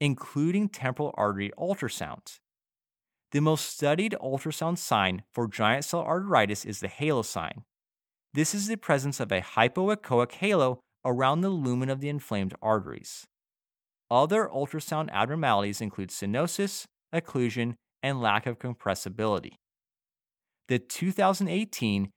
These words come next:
European League Against Rheumatism recommends that a suspected diagnosis of large vessel vasculitis be confirmed with either temporal artery biopsy or imaging, including ultrasound.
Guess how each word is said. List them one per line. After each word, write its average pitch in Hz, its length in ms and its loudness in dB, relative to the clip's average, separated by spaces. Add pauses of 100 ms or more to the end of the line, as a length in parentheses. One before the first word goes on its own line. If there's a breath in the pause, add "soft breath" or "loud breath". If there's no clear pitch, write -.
(140)
European 165 600 0
League 135 180 0
Against 107 380 -2
Rheumatism 120 580 0 (360)
recommends 165 560 2
that 131 100 0
a 113 60 2
suspected 127 800 -2
diagnosis 160 760 0 (140)
of 101 180 0
large 104 360 4
vessel 123 320 0
vasculitis 135 800 0 (320)
be 123 100 2
confirmed 123 400 0
with 107 140 -4
either 107 260 -2
temporal 131 420 -4
artery 139 320 0
biopsy 104 540 2 (300)
or 113 320 2
imaging, 165 500 4 (240)
including 147 760 0
ultrasound. - 920 -8